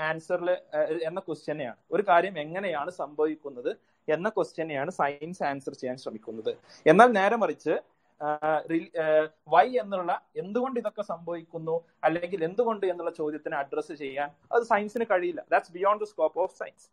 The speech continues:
അല്ലേ? ഒരാള്, ആ, എനിക്ക് ഒരു കേക്ക് കൊണ്ടുവന്ന് തരുന്നു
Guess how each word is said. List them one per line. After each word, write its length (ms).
അല്ലേ? 180
ഒരാള്, 440
ആ, 200
എനിക്ക് 440
ഒരു 180
കേക്ക് 260
കൊണ്ടുവന്ന് 560
തരുന്നു 340